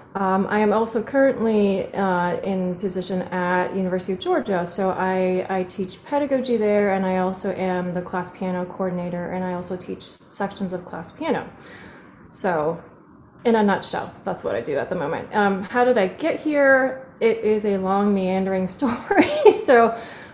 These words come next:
uh, let me think for a moment here. I, you know, I got degrees in piano performance. Uh, my dad said, "Hey, it's time to go to grad school.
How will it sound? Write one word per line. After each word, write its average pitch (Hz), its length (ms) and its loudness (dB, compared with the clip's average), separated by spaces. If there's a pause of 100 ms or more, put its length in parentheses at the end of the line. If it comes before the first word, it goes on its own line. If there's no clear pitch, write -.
(140)
uh, 233 500 8
let 240 120 6
me 254 120 8
think 247 200 4
for 226 100 0
a 208 40 2
moment 185 240 2
here. 180 260 0 (380)
I, 247 760 6 (420)
you 233 100 8
know, 285 260 6
I 240 120 6
got 240 260 6
degrees 233 440 6
in 214 340 2
piano 220 300 2
performance. 254 960 2
Uh, 190 640 4 (100)
my 208 220 2
dad 196 240 4
said, 214 320 2
"Hey, 220 580 2
it's 220 180 -6
time 247 200 2
to 233 40 4
go 226 60 0
to 208 60 4
grad 214 260 4
school. 349 360 0